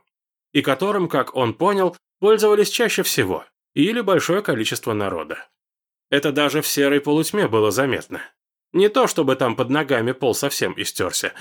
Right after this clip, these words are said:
но заметно. Ладно, для первого прохода почему бы и нет. Дальше они шли, не сказать, что долго, но порядочно. По Петиной оценке,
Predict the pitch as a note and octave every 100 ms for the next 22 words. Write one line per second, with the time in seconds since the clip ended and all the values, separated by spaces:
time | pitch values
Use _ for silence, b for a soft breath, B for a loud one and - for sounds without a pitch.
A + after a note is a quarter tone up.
0 | B - B2 G3+ F3 D3 F#2+ D#2 - E2
1 | - _ _ B - B2 A#2 G2+ F#2+ F#2+
2 | B - B2 C3 C#3+ A#2 G#2 G2+ G2 G#2
3 | F#2 D#3+ G#3 G3 F3+ C#3 - - - F#3+
4 | A3 F#3 G#2+ G#2 F2+ E2 C#2+ - - _
5 | _ _ A#2 A#2 F#3 A3 G#3+ F#3 F#3 G#3+
6 | - F3+ F3 D#3+ b b - G#3 F#3+ E3+
7 | A2 G2+ - G2 F#2 F#3+ G3 G3 F#3+ B
8 | B - C#3 A3+ B3+ G3+ A#2 E2+ D#2+ -
9 | D#2+ - - D3 C#3+ D3 C#3+ C3 C3 B2+
10 | - F3+ G#3+ - E2+